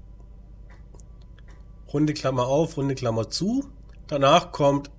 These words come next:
die geschweifte Klammer auf, geschweifte Klammer zu. Und innerhalb dieser Klammerumgebung haben wir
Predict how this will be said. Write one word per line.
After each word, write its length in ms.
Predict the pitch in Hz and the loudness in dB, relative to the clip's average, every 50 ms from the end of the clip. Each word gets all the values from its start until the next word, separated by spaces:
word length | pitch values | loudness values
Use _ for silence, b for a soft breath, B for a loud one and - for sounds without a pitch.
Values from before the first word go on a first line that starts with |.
| - - - | -18 -10 -6
die 100 | - 127 | -4 -4
geschweifte 500 | 123 117 - - 120 131 143 143 - - | -2 -4 -4 -2 -2 -2 -2 -2 -4 -10
Klammer 360 | - - 131 123 120 117 113 110 | -8 -4 -2 -2 0 0 -2 0
auf, 340 | 113 127 160 196 202 - - - - - - - b b b b b b b b - - | 2 2 2 2 0 -2 -10 -16 -20 -20 -20 -20 b b b b b b b b -20 -8
geschweifte 540 | - 131 120 - 131 131 135 135 - - 131 | -4 -4 -2 0 2 2 2 2 0 -4 -8
Klammer 320 | - - 120 113 113 110 - | -4 -2 0 0 0 -2 -2
zu. 340 | - - 175 208 254 - - - B B B B B B B B B B B B B - | -2 -2 -2 -2 -2 -4 -8 -14 B B B B B B B B B B B B B -4
Und 220 | - 165 156 156 156 | 0 0 2 2 4
innerhalb 800 | 175 196 226 220 175 151 165 165 165 160 147 - - - - - | 4 6 8 8 8 10 10 10 10 10 6 4 -2 -10 -12 -6
dieser 340 | 156 156 143 131 139 131 123 | -2 -2 0 2 2 2 2
Klammerumgebung 1000 | - - 143 160 175 156 139 131 123 120 - - 120 120 123 120 110 107 104 - - - - - - - - | 2 2 2 4 4 4 4 2 0 -2 -4 -2 -2 0 0 0 -2 -4 -4 -6 -10 -16 -18 -18 -18 -18 -6
haben 420 | - 123 120 127 139 139 127 123 | 0 2 4 4 4 2 2 2
wir 360 | 123 120 123 117 113 104 104 | 2 2 2 2 2 0 -2